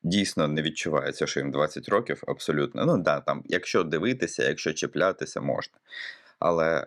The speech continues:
е, суть в тому, напевно, що Пітер Джексон, м, ідеально поєднав, зробив оцей баланс практичних ефектів і спецефектів.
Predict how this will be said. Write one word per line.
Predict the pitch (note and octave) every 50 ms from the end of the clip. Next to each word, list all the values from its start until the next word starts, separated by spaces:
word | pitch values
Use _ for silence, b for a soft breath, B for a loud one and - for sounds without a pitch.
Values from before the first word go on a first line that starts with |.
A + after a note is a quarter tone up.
| - -
е, | D2 D2 D#2 D#2 C#2+ D2+ D2+ - -
суть | - - - F2+ - -
в | -
тому, | - G#2+ A#2 G#2+
напевно, | E2+ D#2+ D#2+ F2 D#2+ D#2+ D#2
що | D2+ - -
Пітер | B1+ F2+ D#2 - E2 D#2
Джексон, | D#2+ G2 G#2+ G#2+ - - E2+ E2 D#2 - _ _ _ _ _ _ _ _ _ - - - D#2
м, | D2 C#2+ C#2+ - - -
ідеально | F2 D#2+ E2+ F2 F#2 G2+ G#2 G2+ F#2+ F2+ F2+ F2 E2 - - _ _ _ -
поєднав, | E2 E2 E2 D#2+ D2 D2 D2+ F2 F2 F2 E2+ - - - -
зробив | - - - - D#2+ C#2+ E2 D2+ -
оцей | E2 D2+ - E2+ D#2+ D2+
баланс | C#2 D#2+ D#2 D#2+ D#2+ D#2+ D#2 D#2 D#2 - - - - _
практичних | - D#2+ D#2+ - - - A#2 A#2 - - G#2+ - -
ефектів | F2+ E2+ - - - D#2 D#2 - - - - -
і | D2+
спецефектів. | - - - D#2+ D2+ - - - - - - - - - -